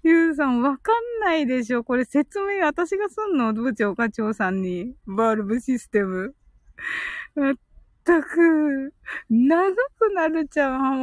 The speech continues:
もう話すのが。うん。部長、課長さん、あの、バルブシステムっていうのは、あの、なんだっけ、下町ロケッ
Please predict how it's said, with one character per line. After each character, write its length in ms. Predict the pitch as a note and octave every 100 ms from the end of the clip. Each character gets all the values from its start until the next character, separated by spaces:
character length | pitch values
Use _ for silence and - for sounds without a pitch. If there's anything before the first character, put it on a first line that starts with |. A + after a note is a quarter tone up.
| C4
も 60 | B3+
う 20 |
話 440 | B3+ C4 B3+ C4
す 60 | B3
の 200 | B3 A#3+
が。 500 | A3 G3+ F#3+ F#3+ A#3+ - - F4 - - - -
う 80 | C4
ん。 480 | B3 A#3+ A3 A3 B3+ - - - - - - - - - - - _ - - _ _ _ _ _ _ _ _ _ -
部 120 | A#3
長、 140 | A3+ C4+
課 180 | - C4+
長 200 | B3 A#3+
さ 120 | A#3+
ん、 20 |
あ 20 | A3
の、 160 | G#3+
バ 120 | A3
ル 100 | B3+
ブ 100 | C#4
シ 140 | C#4+ F#4
ス 120 | - -
テ 100 | G4 F#4+ -
ム 60 |
っ 20 | C4
て 100 | B3
い 40 |
う 80 | A#3
の 80 | A3+
は、 100 | G#3+
あ 60 |
の、 220 | G#3 G#3 - - - - - -
な 160 | C4+ E4
ん 20 |
だ 60 | C4
っ 20 |
け、 140 | A3
下 240 | - - D4+
町 280 | E4+ -
ロ 140 | G#4 G4+
ケ 120 |
ッ 20 | A4